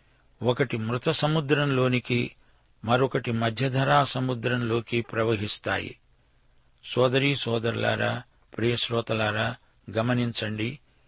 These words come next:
యోహాను సువార్త నాలుగో అధ్యాయం పద్నాలుగో వచనంలో ప్రభువు సమరయ స్త్రీతో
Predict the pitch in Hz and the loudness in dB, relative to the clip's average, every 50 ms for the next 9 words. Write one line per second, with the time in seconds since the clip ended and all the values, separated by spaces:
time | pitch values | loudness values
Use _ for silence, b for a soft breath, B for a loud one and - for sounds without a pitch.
0 | _ _ _ _ _ _ _ _ _ _ - 107 123 135 143 135 147 151 151 151 | _ _ _ _ _ _ _ _ _ _ -2 0 2 2 2 2 2 2 2 0
1 | 151 139 - - 127 131 131 127 123 _ - 120 113 113 113 123 131 135 135 131 | 0 -2 -2 0 4 4 4 4 2 _ -6 -4 -2 2 2 4 4 4 2 2
2 | 143 143 139 131 120 117 107 113 120 123 120 120 120 123 156 160 - _ _ _ | 2 2 4 2 2 0 -2 -2 0 0 0 0 0 -2 -6 -8 -12 _ _ _
3 | _ _ _ _ - 107 110 113 120 117 131 147 143 139 135 127 127 123 117 110 | _ _ _ _ -4 -2 -2 0 0 2 4 4 4 4 2 2 0 0 0 0
4 | 110 - - 120 117 120 120 117 120 135 - 175 - _ _ _ _ _ _ _ | -2 -2 0 0 0 0 2 2 2 2 2 0 -4 _ _ _ _ _ _ _
5 | _ _ _ _ _ _ _ - - 120 127 123 131 151 156 156 143 - - 117 | _ _ _ _ _ _ _ -2 0 2 2 2 4 2 2 2 2 0 0 2
6 | 131 139 143 147 151 151 147 143 - - - - 120 131 139 127 - 131 127 131 | 2 4 4 4 4 4 4 2 0 -2 -4 -2 0 0 0 0 0 0 0 0